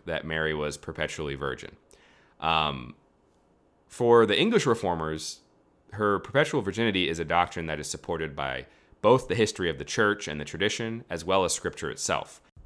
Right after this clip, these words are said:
Cranmer himself actually argues on the basis of Scripture that, that Mary is, um, perpetually virgin. So there's that. Um, and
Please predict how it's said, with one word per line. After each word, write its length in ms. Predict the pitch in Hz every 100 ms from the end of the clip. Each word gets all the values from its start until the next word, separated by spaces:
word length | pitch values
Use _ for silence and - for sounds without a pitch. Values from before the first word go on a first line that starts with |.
| - - _ _ _ _ _
Cranmer 460 | - 123 156 147 104
himself 600 | 98 90 - 120 101 -
actually 400 | 98 87 - 87
argues 760 | - 85 92 87 78 76 - - - -
on 220 | 95 120
the 80 | 87
basis 500 | 90 98 110 90 -
of 100 | -
Scripture 600 | - 131 143 - - - _ _
that, 260 | 80 71 - -
that 300 | 78 65 -
Mary 460 | 73 65 64 64 -
is, 500 | 69 67 64 - - _ _ _
um, 340 | - 67 62 60
perpetually 500 | 80 - 76 - 62
virgin. 360 | 57 50 - - _ -
So 300 | - 60 - -
there's 180 | 69
that. 320 | - 98 - - - - - _ -
Um, 560 | 85 78 71 67 64 _ _ _ _ _ _ _ - - _ -
and 580 | 104 98 95 90 82